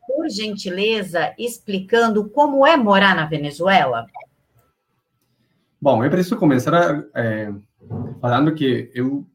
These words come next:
Speaker 2: saí da Venezuela em dois mil e quatorze, né? Eu vim, vim com essa ideia romântica de fazer um mestrado, depois de que, de, de que acabei o, a graduação em ciência política, para,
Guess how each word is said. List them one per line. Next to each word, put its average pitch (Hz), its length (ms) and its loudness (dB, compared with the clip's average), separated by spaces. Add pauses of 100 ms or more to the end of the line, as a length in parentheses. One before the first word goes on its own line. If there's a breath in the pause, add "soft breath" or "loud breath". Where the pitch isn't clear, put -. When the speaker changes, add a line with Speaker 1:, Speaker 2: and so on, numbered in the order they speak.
Speaker 2:
saí 143 320 4
da 160 120 6
Venezuela 139 380 0
em - 20 2
dois 123 160 -2
mil 131 120 -2
e 147 100 0
quatorze, 120 520 -6
né? 123 100 -8
Eu 135 120 -4
vim, 143 260 -2
vim 143 180 0
com 147 140 -2
essa 147 220 -4
ideia 156 520 2 (320 loud breath)
romântica 147 920 0 (320)
de 117 720 0 (240)
fazer 151 300 -4
um 156 40 2
mestrado, 160 920 2 (160)
depois 127 380 -4
de 143 80 -4
que, 143 160 -10
de, 113 340 -6
de 120 140 -10
que 127 100 -10
acabei 131 500 0
o, 123 280 -2
a 120 80 -8
graduação 117 680 -2
em - 20 -4
ciência 143 280 -8
política, 143 580 -4 (480 soft breath)
para, 165 500 4